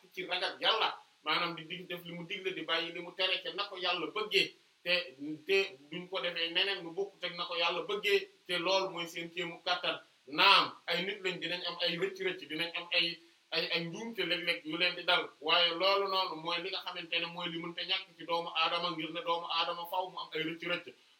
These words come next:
Waaye nag li nga xam ne moom mooy li ëpp ci seeni mbir moom nii lay demee. Te loolu ñooñu ñi nga xamante ne ñoom ñooy, euh, wàllu yàlla yooyu, Borom subhaanahu wa ta'ala daf leen a defal ne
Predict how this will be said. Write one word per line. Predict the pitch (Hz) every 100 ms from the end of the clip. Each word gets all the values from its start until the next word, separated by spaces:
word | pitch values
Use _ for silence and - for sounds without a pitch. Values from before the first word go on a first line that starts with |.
| -
Waaye | 175 202 196
nag | 196 -
li | 185
nga | 196
xam | 185 170
ne |
moom | 170 175 170
mooy | 170
li | 170
ëpp | - - - -
ci |
seeni | - 185 170
mbir | 165 165
moom | 170 170
nii | 170 175
lay | 175
demee. | 170 165 - - _ _ _ -
Te |
loolu | 180 190 196 170
ñooñu | 170 208 196 170
ñi |
nga | 170
xamante | 170 170 170 175
ne | 170
ñoom | 175 175
ñooy, | 170 170 170 - _ 160
euh, | 165 160
wàllu | 151 180 185
yàlla | 175 170 175 180
yooyu, | 165 185 165 143 - -
Borom | 196 196 -
subhaanahu | - - 208 185 175 165 160
wa | 170
ta'ala | 151 160 170 175 175 175 - _ _ _ -
daf | 185
leen | 185 180
a | 180
defal | 170 175
ne | 170